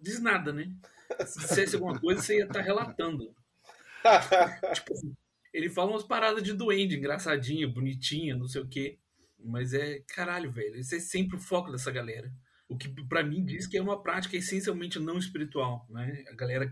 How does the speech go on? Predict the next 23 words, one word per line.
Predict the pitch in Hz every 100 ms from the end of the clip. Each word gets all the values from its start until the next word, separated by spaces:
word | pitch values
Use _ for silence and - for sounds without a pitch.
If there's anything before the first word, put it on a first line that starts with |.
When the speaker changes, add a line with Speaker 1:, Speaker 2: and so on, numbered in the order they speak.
| -
Speaker 1:
quer | 135 139 151 131
ver | - 123 139 151 151 143 - _ _
a | 127 135 143
concretização | - 156 180 185 151 - 147 143 127 165 160
do |
espírito, | 135 - 135 123 - - - -
né? | 123 117 117
Quer | 127
ver | 123
o | 131
espírito | - - 139 135
ganhar | 143 143
carne. | - 143 135 117 104 - _ _ _
Tipo | 131
assim, | 131 117 104 - - - _
ela | 117 135 139
tem | 151
alguma | 180 160 190 208
coisa, | - 165 175 175
algum | 147 175
mecanismo | 190 185 170 160 165
profundo | 175 175 - - 170 190 151
nela | 123 110 127 170